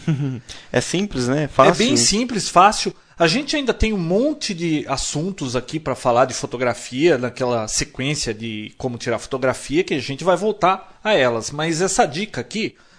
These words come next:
Speaker 2: pra quem já tá tirando fotografia, tem um monte de fotografia, vai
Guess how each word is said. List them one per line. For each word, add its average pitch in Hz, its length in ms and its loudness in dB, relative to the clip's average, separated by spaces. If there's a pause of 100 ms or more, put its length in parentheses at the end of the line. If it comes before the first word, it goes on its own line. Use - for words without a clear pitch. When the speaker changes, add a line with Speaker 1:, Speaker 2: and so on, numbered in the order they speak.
(120)
Speaker 2:
pra 208 120 2
quem 311 180 -2
já 240 140 2
tá - 180 6
tirando 156 320 2
fotografia, 135 560 -2
tem 151 120 -2
um 160 40 -4
monte 151 260 0
de 139 60 -8
fotografia, 127 800 -4 (480)
vai 190 720 4